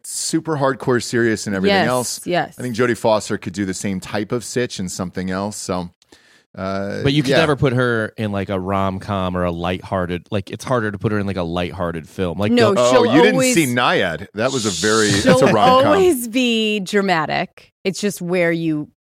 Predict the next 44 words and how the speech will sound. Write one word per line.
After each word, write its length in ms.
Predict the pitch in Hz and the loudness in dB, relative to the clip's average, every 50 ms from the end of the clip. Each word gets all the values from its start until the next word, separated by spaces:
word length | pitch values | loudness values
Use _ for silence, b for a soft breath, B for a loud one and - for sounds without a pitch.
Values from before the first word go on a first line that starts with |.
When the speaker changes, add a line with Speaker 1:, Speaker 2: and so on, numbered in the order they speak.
| _ _ _ | _ _ _
Speaker 2:
where 120 | - 165 156 | -6 -4 -4
you 140 | 143 127 - | -4 -6 -10
put 220 | - - - - | -10 -12 -10 -10
her, 200 | 92 69 - - _ _ _ - | -10 -12 -12 -18 _ _ _ -8
right? 300 | 151 147 151 170 - - - | -6 -4 -4 -4 -6 -6 -8
Like, 100 | 180 - | -8 -6
she's 220 | - 208 202 180 | -4 -2 0 2
never 300 | 214 208 196 180 202 190 | 2 2 2 2 0 0
gonna, 240 | 180 190 180 175 170 | 0 0 0 0 0
like, 240 | 165 156 151 - _ | 0 -2 -2 -4 _
crack 340 | - - 190 160 151 - - | -6 -2 -2 -2 -2 -2 -2
a 60 | 160 | 0
Speaker 3:
Oh, 300 | 160 190 170 110 - _ b b b - | 0 0 0 -2 -6 _ b b b -6
actually, 400 | 135 160 - - - 165 135 139 - | -6 -6 -6 -2 0 2 2 2 2
I 80 | 147 156 | 2 2
Speaker 2:
crack 60 | 170 | 4
a 100 | 156 175 | 4 4
Speaker 3:
have, 180 | 208 254 285 - | 4 2 0 -2
Speaker 2:
joke. 300 | 175 147 - - _ - - | -6 -10 -10 -12 _ -2 0
Speaker 3:
I 140 | 151 180 | 0 2
have 380 | 175 160 180 185 214 262 233 147 | 2 2 4 4 2 0 0 0
one 240 | 139 139 127 113 110 | 0 2 2 0 0
lighthearted 580 | 110 107 110 101 107 117 117 107 101 101 87 | -2 -2 -2 -4 0 0 0 0 0 -2 -6
comedy 380 | - 120 120 107 98 101 98 98 | -2 0 0 0 2 0 0 0
that 180 | 92 98 90 - | 0 0 -2 -2
she 200 | - - 101 82 | -2 -4 -4 -2
did 320 | 92 87 87 92 127 - _ - | 0 0 0 0 0 -2 _ 0
Speaker 1:
What 80 | 151 | 2
do 40 | 165 | 4
we 80 | 180 185 | 4 4
got? 240 | 226 202 101 - _ - | 4 2 0 -4 _ -4
Speaker 3:
in 140 | 131 123 123 | -2 0 2
the 60 | 117 | 2
mid 260 | 117 120 143 170 160 156 | 2 2 0 0 0 0
nineties, 380 | 151 147 175 226 202 156 139 - | 0 2 2 2 2 2 0 0
and 100 | 135 139 | 0 -2
it's 140 | 135 123 | 0 2
actually 380 | 143 151 196 - - - 233 190 | 2 0 0 0 -2 -2 -2 -2
a 40 | 151 | 0
movie 380 | 127 127 143 165 175 190 170 | 2 4 4 4 4 2 -2
I 160 | - 120 127 117 | 0 0 0 -2
like 340 | 98 - 104 117 156 165 - | -2 -2 -2 -2 -2 -2 -2
a 40 | 101 | -4
lot. 440 | 85 82 82 98 117 95 - - | -4 -2 -4 -4 -4 -4 -6 -10